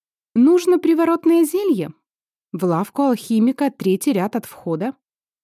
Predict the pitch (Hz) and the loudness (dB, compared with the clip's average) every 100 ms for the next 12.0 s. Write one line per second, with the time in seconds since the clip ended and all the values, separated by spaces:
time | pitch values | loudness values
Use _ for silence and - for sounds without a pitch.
0 | _ - - 359 359 359 359 349 339 339 | _ -12 -4 -2 -2 0 2 2 0 -2
1 | 370 427 - - 156 _ _ _ _ _ | -2 -4 -4 -10 -10 _ _ _ _ _
2 | 392 480 349 _ - 427 440 392 226 - | -6 -6 -6 _ 0 0 0 0 -2 -2
3 | - 175 165 147 131 _ _ _ _ _ | -6 -4 -4 -6 -10 _ _ _ _ _
4 | _ _ _ 202 285 466 392 202 147 - | _ _ _ -2 -2 0 2 0 -2 -10
5 | - 180 277 339 - 381 - 294 285 190 | -8 -4 -2 -4 -2 -2 2 4 4 2
6 | 151 143 139 _ _ _ _ _ _ _ | -4 -12 -14 _ _ _ _ _ _ _
7 | _ _ - 202 185 - 370 302 208 180 | _ _ -4 -2 -2 0 0 2 2 2
8 | 262 330 285 226 - _ _ _ _ _ | 2 2 2 2 -2 _ _ _ _ _
9 | 190 185 196 208 180 180 185 - 151 - | -6 -2 -2 -2 -2 -6 -8 -8 -8 -10
10 | 165 _ _ _ _ _ - 220 226 269 | -18 _ _ _ _ _ -2 0 2 0
11 | - 269 202 185 196 277 339 262 175 | -2 0 0 0 0 2 2 0 -2